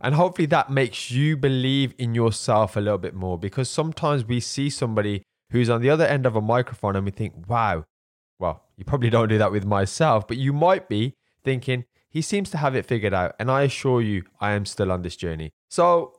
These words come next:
I think that fits very closely actually to today's episode. And today's episode is something that I think is really, really important to help you all with.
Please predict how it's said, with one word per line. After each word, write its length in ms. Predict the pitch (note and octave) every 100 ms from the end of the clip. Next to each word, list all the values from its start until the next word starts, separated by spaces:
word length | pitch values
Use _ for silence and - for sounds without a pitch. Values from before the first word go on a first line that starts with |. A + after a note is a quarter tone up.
| -
I 200 | D#3+ E3
think 360 | - G3 G#3+
that 240 | - - -
fits 240 | D#3+ -
very 340 | A#2+ C#3 D#3
closely 480 | C#3 - C3+ C3 A#2
actually 340 | G#2 - G#2+ F#2
to 200 | - G#2+
today's 420 | A#2 G#2 G2+ F#2+
episode. 480 | F2 F#2+ - F#2 F2
And 140 | F#2
today's 340 | C3 C#3+ E3
episode 460 | D3 B2+ B2 B2 A2
is 80 | A2
something 300 | A#2+ G2+ A2+
that 120 | A2
I 140 | A#2+
think 240 | A#2 C3+ A#2+
is 120 | A2
really, 220 | A2+ C3
really 220 | B2+ A#2+
important 480 | A2+ G2+ A2+ G#2 G2
to 120 | F#2+ F#2+
help 360 | - G2+ -
you 160 | G#2 G2+
all 260 | G2+ F#2+ F#2
with. 300 | F2 E2